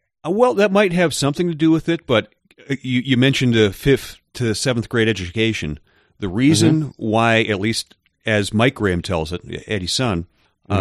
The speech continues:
Speaker 2: Mm-hmm.
Speaker 1: the reason why he chose to book Florida is because he only had to worry about one front.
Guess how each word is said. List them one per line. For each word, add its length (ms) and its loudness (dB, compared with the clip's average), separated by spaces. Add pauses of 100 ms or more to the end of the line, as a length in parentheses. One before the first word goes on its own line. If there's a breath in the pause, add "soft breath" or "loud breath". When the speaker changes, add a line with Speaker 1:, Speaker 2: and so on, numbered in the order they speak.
(100)
Speaker 2:
Mm-hmm. 100 -4
Speaker 1:
the 80 -6
reason 400 0
why 200 2
he 180 -2
chose 500 0
to 220 -2
book 400 0
Florida 720 0
is 200 -2
because 600 -2 (160)
he 240 -2
only 200 2
had 140 0
to 80 0
worry 180 2
about 200 2
one 220 2
front. 400 -4